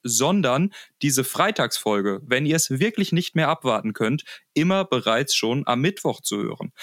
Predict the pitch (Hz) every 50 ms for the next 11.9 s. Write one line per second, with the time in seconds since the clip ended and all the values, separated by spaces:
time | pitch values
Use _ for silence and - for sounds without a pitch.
0 | - - - - 113 110 - - 123 139 165 170 - 117 117 131 160 - - 165
1 | 165 - _ - 131 131 143 135 - _ - - 120 - - 113 131 139 139 143
2 | 147 143 - _ _ _ _ _ _ _ _ 113 117 135 - - - _ - 160
3 | 156 - 165 160 156 151 143 147 156 147 147 127 131 117 113 107 104 104 104 113
4 | 131 156 151 - 165 165 165 165 165 127 139 143 147 185 233 - - - - 117
5 | 107 107 104 - - 120 117 131 135 139 127 127 - - 113 110 113 113 107 -
6 | - 110 107 107 104 - - 104 101 - - - 113 131 135 135 - 135 135 143
7 | 139 135 131 127 117 131 139 - 165 180 - - - - - _ - 120 131 135
8 | 139 143 - 135 117 120 - 165 185 196 - 139 120 113 113 110 110 - 127 151
9 | 165 - - - 139 147 143 - - 123 113 107 - - 170 202 208 143 117 -
10 | - - 113 110 107 127 131 - - 135 135 131 131 135 160 190 196 - - 107
11 | 104 - 117 110 113 123 131 - 151 151 151 147 135 - 113 131 135 -